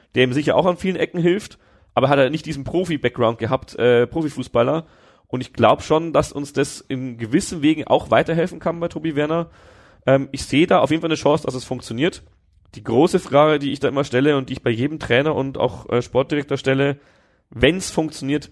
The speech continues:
wie lange? Also ist es einer, der dann auch was aufbauen will, der uns quasi den nächsten Schritt gehen lassen will, was auch immer das ist? Oder ist er einer, der,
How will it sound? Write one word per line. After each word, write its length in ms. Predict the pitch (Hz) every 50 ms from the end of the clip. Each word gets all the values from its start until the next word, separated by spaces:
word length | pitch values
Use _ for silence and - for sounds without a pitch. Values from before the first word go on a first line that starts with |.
| _
wie 160 | - 113 127 131
lange? 360 | 127 117 110 101 92 85 - _ _ _ _ _ _ _ _ _ _ _ _ _ _ _ -
Also 280 | 110 113 120 120 - - -
ist 120 | 170 175
es 80 | 180 -
einer, 380 | - 131 139 147 160 165 165 143
der 400 | - 143 143 143 143 147 143 139
dann 200 | - 135 143 -
auch 180 | 135 143 - 135
was 120 | 123 -
aufbauen 440 | - 147 185 - - 185 180 180 175
will, 240 | 190 196 254 277 - _ _ _ _ _ _ _ -
der 140 | 123 - -
uns 180 | 165 180 -
quasi 440 | - - 151 143 143 165 156 156 156
den 140 | 151 143 131
nächsten 280 | 135 135 - - - 180
Schritt 280 | - - 185 185 -
gehen 160 | - 170 180
lassen 260 | 170 170 180 - 180 170
will, 140 | 180 165
was 140 | - 165 131
auch 100 | 131 117
immer 160 | - 143 139
das 140 | 127 123 -
ist? 300 | - 170 214 - - - _ _ _ _ _ _ _ _ _ _ -
Oder 240 | 135 147 165 160 -
ist 120 | 151 156
er 140 | 165 151 -
einer, 280 | 104 135 147 156 156 143
der, 400 | 143 139 139 143 151 135 95